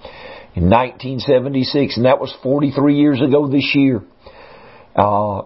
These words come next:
and the Lord brought it back to me the first of April. That was, uh, Sunday a week ago. Uh, brought it back to me. Uh, no, I'm sorry, that was Monday, uh, a week ago. Uh,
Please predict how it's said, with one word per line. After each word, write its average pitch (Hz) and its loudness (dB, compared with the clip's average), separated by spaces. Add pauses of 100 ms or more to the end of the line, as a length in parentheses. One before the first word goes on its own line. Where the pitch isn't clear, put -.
and 104 0
the 107 2
Lord 120 2
brought 135 2
it 117 -8
back 147 0
to 123 -4
me 113 -8
the 113 -2
first 131 -2
of 143 0
April. 117 0
That 113 0
was, - -4
uh, 110 2
Sunday 127 -2
a 135 0
week 131 0
ago. 120 0 (800)
Uh, 107 2
brought 117 0
it - -12
back 147 -2
to 117 -6
me. 110 -10 (1080)
Uh, 90 2
no, 107 0
I'm 104 -4
sorry, 123 -2
that 120 0
was 104 -12
Monday, 123 -4 (760)
uh, 104 0 (180)
a 101 4
week 120 -2
ago. 120 0 (720)
Uh, 101 2